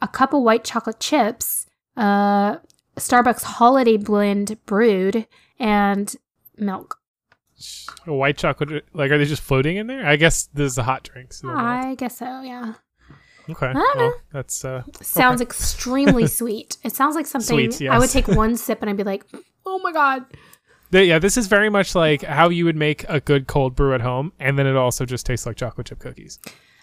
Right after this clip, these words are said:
Speaker 1: Okay, so now, so what you need to do is figure out how to make a chocolate chip cookie,
Speaker 2: I really do.
Speaker 1: uh, syrup to put in your
Speaker 2: See, I kinda like that it's not a syrup, though. I assume they just literally, like, soaked chocolate chip cookies in the milk.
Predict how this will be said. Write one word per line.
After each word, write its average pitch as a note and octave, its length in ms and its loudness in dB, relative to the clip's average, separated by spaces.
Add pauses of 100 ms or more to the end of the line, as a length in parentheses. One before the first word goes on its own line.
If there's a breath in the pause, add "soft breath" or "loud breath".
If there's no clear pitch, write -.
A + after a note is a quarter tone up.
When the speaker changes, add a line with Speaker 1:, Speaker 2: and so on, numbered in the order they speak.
(200 loud breath)
Speaker 1:
Okay, A#3 320 2
so B3 160 2
now, B3+ 340 4
so C4+ 160 0
what B3+ 160 2
you B3+ 100 0
need E4 240 0
to C4+ 80 -6
do F#3+ 320 0
is - 240 -8
figure A3 180 0
out A3 100 -4
how G#3+ 200 -2
to G#3 80 -4
make G3 420 -4 (320)
a G#3 80 -2
chocolate A#3+ 640 0
chip - 300 -6
cookie, A#3 220 -2
Speaker 2:
I D3 60 2
really G3+ 200 4
do. E3+ 240 2 (600)
Speaker 1:
uh, G3 300 2
syrup A3 500 0
to - 100 -12
put A3 180 -4
in G3 140 -6
your F#3 460 -4 (420 loud breath)
Speaker 2:
See, C#4 220 0
I F#3 120 6
kinda C#4 220 2
like A3+ 320 4
that F#3+ 340 6 (200)
it's F3 220 -2
not F3 160 4
a D3 40 2
syrup, G#3 380 0
though. A#2 160 -10
I D3 120 0
assume A#3 380 0
they F#3+ 120 2
just E3 280 0
literally, D#3 760 0 (300)
like, C#3+ 320 0
soaked - 480 0
chocolate C#3 360 -4
chip C3+ 120 -8
cookies B2+ 360 -10
in B2+ 180 -8
the B2 60 -12
milk. B2 360 -14